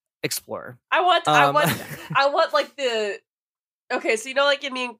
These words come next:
Speaker 2: I, I, it's come, this might take us wildly off track, but let's face it, it's probably not a whole lot we have to talk about in the next episode anyway. Uh, <laughs>
Speaker 1: Go for it.
Speaker 2: noticing all the difference between this episode's notes and the other ones, like,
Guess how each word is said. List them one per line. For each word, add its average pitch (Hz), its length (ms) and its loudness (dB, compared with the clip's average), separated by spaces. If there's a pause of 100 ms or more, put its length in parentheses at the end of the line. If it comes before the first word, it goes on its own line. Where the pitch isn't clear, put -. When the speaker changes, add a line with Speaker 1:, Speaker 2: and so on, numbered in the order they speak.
(120)
Speaker 2:
I, 226 60 0
I, 220 320 0
it's 214 240 -4
come, 220 220 -8
this 208 240 -2
might 220 160 -2
take 214 100 -8
us 185 100 -6 (120)
wildly 175 340 0
off 170 220 2
track, 170 420 0
but 160 240 -2 (140)
let's 190 240 -2
face 175 240 -2
it, - 20 -14
it's 170 80 -14
probably 180 220 -6
not 170 100 0
a 165 60 -8
whole 175 140 -12
lot 156 180 -4
we 165 80 -8
have 160 100 -8
to - 80 -20
talk 151 220 -8
about 160 140 -6
in 147 60 -14
the 156 60 -14
next 151 240 -10
episode - 360 -10
anyway. 170 380 -2 (320)
Uh, 214 220 2 (300)
<laughs> - 280 -6
Speaker 1:
Go 339 100 4
for 214 180 4
it. 107 240 -4
Speaker 2:
noticing 233 440 0
all 226 80 2
the 214 80 -6
difference 202 400 -4
between 202 240 -12
this 180 220 -4
episode's 185 540 -4
notes 165 340 -4
and 190 80 -14
the 165 100 -10
other 165 200 -6
ones, 190 440 -6
like, 160 320 -8